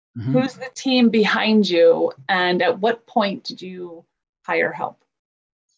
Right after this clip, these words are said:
Speaker 1: Yeah, I hired help. Um,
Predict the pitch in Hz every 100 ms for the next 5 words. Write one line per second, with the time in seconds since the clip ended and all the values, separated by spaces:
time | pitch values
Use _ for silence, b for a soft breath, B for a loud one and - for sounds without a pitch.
0 | _ 120 156 175 165 143 151 127 165 196
1 | 190 - - 113 110 98 - - b _
2 | 117 117 117 117 113 113 110